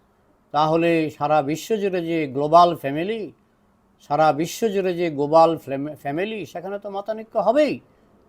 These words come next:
হ্যাঁ, তবে কিছু কিছু আছে যারা নিজেরাই উগ্রবাদী, তারা ইসকনকে উগ্রবাদী আখ্যা দেয়। হ্যাঁ, ইকবালের মতো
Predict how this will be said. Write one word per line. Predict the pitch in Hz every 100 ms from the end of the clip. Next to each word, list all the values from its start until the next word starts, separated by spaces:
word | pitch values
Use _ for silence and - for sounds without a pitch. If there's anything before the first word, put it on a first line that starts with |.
| _
হ্যাঁ, | - 214 139
তবে | 185 185
কিছু | 196 165 196
কিছু | 196 190
আছে | 185 180 185 180 160 - _ _
যারা | 151 156
নিজেরাই | 165 170 185 220 233
উগ্রবাদী, | 208 190 196 185 180 165 165 156
তারা | 156 156
ইসকনকে | 160 156 - 165 160 156
উগ্রবাদী | 156 147 147 143 135
আখ্যা | 127 - 147
দেয়। | 151 196 - - _ _ _ _ _
হ্যাঁ, | 120 143
ইকবালের | 160 170 156 175 175
মতো | 175 165 170 160 156